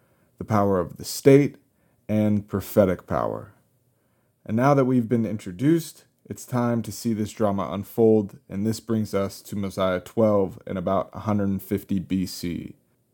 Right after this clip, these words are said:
Two years have passed since the end of chapter eleven. We aren't explicitly told this, but Abinadi has had to flee for his life in that time. We don't know where he went,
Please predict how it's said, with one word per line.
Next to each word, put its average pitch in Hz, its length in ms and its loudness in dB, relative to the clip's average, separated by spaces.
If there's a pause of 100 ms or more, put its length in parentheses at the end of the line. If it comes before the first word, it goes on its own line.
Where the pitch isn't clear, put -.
(100)
Two 156 160 2
years 165 300 4
have 113 160 -2
passed 107 600 0
since - 400 -6
the 107 140 -2
end 101 220 0
of 87 100 -6
chapter 90 420 0
eleven. 82 500 -4 (720)
We 123 100 4
aren't 143 160 6
explicitly 131 800 0
told 117 460 -2
this, 69 400 -10 (480)
but 110 140 0
Abinadi 110 800 0
has 104 140 -12
had 113 160 -4
to 104 60 -12
flee 127 440 2
for 117 180 -6
his 101 220 -4
life 98 280 0
in 98 100 -4
that 90 220 -4
time. - 420 -10 (720)
We 107 120 -4
don't 127 220 4
know 127 80 2
where 120 180 4
he 98 100 -6
went, 123 420 -4